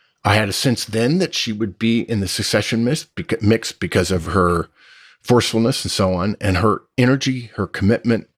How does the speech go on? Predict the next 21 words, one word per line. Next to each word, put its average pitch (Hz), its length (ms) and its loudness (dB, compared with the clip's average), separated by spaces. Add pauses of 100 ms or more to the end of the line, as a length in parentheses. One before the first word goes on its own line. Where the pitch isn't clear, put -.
(1000)
her - 340 2
absolutely 117 680 -4
tireless 104 500 -2
travel, 82 640 -6
including 113 500 2
the 85 80 -2
difficult 104 460 -4
travel 90 320 0
back 98 260 -2
and 95 100 -2
forth 95 240 0
from 85 140 -2
Canada 101 460 0
to - 220 -18
the 85 80 -2
U 92 180 2
S, 90 200 0
'cause - 200 -4
Sarah 90 320 -2
lives 87 340 -6
in 80 160 -6